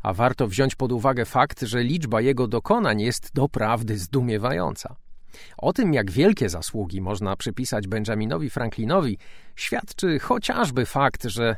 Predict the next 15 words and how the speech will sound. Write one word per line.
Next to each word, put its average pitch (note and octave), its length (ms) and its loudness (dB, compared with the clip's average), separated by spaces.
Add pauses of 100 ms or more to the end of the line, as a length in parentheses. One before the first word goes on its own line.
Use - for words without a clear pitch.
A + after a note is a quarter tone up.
to B2 380 0
jego C#3+ 380 4
wizerunek F#2 720 -2
umieszczono G3+ 580 0
na E3 180 2
najwyższym F3+ 840 2
nominale C#3 580 6
znajdującej G#2+ 720 -2
się A2 140 -4
w G2 60 -2
obiegu G#2+ 580 -4
waluty G#2 480 -4
amerykańskiej F#2 720 -8 (500)
banknocie G2 760 -2 (180)
studolarowym. G#2 960 -4